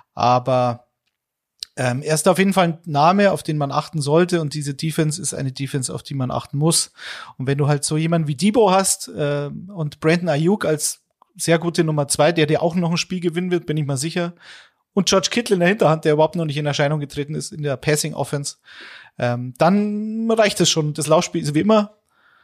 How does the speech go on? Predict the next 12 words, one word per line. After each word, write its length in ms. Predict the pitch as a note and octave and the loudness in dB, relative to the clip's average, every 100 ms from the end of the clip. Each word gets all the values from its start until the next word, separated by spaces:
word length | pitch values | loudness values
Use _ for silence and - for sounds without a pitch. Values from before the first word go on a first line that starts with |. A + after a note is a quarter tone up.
| - | -8
solide 440 | - D#3 F3 F#3+ | 0 4 4 2
zumindest. 540 | F3 E3+ E3+ E3+ E3 - | 2 0 0 -2 -4 -6
Ich 100 | - | 0
frag 160 | D#3+ | 0
mich 160 | D#3+ E3+ | 2 0
halt, 140 | D3 | 0
wer 100 | C#3+ | 2
der 140 | C#3+ C#3 | 0 0
dritte 380 | D3 C#3+ C#3+ | -4 -2 -2
Receiver 540 | C3 - D3+ D3 A#2+ - _ _ - | 0 -2 0 0 0 -6 _ _ -8
sein 260 | - C3 B2 | 0 2 2
wird 300 | C#3+ - | -2 -2